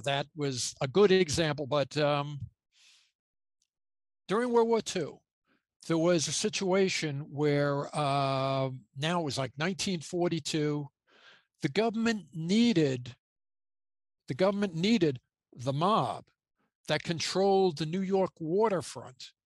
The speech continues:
and watched out for foreign ships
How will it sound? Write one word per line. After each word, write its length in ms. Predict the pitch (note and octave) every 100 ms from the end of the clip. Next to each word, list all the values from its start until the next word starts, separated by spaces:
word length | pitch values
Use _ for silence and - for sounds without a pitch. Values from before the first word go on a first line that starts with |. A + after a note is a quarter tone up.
| _ _ _ _ _ _ _ _ -
and 180 | D3+ C#3+
watched 460 | F#3+ G3 - -
out 280 | G3+ G3 D#3
for 240 | - B2+
foreign 460 | G#2+ F3 D#3+ D#3+ D3
ships 760 | - - G#3 - - - -